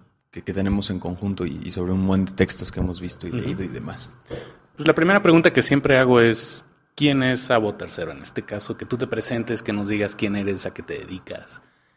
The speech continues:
Speaker 2: Y sobre eso vamos trabajando la, la entrevista, ¿va?
Speaker 1: Ok, pues este, ¿quién es Sabo tercero? Sabo tercero es un diseñador industrial. Eh, si hablamos de profesión y,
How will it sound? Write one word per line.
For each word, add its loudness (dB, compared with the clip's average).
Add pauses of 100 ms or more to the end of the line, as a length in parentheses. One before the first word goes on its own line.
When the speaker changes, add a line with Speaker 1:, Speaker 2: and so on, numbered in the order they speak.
(140)
Speaker 2:
Y -6
sobre 2
eso 0
vamos 0
trabajando -8
la, -14
la -14
entrevista, -12
¿va? -8 (160)
Speaker 1:
Ok, -8 (340)
pues -4
este, 2 (760)
¿quién 6
es 2
Sabo 4
tercero? 2
Sabo -2
tercero -2
es -6
un -2
diseñador -4
industrial. -2 (140)
Eh, -4 (880)
si -4
hablamos 2
de 0
profesión -2 (420)
y, -4